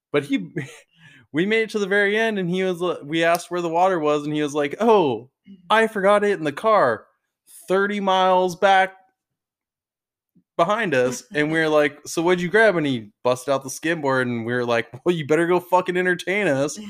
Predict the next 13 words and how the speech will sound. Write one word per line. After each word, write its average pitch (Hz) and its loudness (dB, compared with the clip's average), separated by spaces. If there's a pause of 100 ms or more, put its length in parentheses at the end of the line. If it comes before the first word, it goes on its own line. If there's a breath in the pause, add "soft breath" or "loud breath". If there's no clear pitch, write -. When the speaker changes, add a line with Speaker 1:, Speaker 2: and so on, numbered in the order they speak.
(140)
Speaker 2:
<laughs> 196 -16
Speaker 1:
because 147 2
this 156 -2
is 175 -2
all 170 4
we 165 2
got. 180 4
We're 147 -2
drinking 160 -2
moss 156 0
water 113 -2
now." 107 -6
Speaker 2:
<laughs> - -20